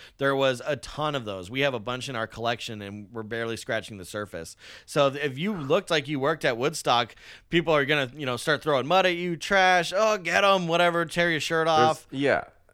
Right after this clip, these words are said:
Speaker 2: This, the us versus them mentality is, like, really starting to, like, creep out, you know?
Speaker 1: Yeah.
Speaker 2: And I mean,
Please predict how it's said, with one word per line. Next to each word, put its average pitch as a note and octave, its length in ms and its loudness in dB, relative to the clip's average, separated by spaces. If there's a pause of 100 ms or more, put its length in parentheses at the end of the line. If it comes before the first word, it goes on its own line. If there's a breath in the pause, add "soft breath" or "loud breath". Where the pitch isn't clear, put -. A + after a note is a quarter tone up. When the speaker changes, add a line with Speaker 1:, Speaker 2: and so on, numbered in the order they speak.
(160)
Speaker 2:
This, C3+ 360 -4
the B2+ 280 6
us C#3+ 220 4
versus A#2+ 540 2
them F#2+ 480 4
mentality F#2+ 640 4
is, D#2+ 160 -4
like, F2+ 260 2
really G2+ 240 4
starting F2 540 2
to, F2 160 -4
like, D2 340 -2 (100)
creep G2 300 -2
out, D#2 380 2
you E2+ 120 -6
know? D2+ 280 -4 (420 soft breath)
Speaker 1:
Yeah. F3+ 300 2
Speaker 2:
And A2 100 4
I A#2 80 4
mean, A2 360 -2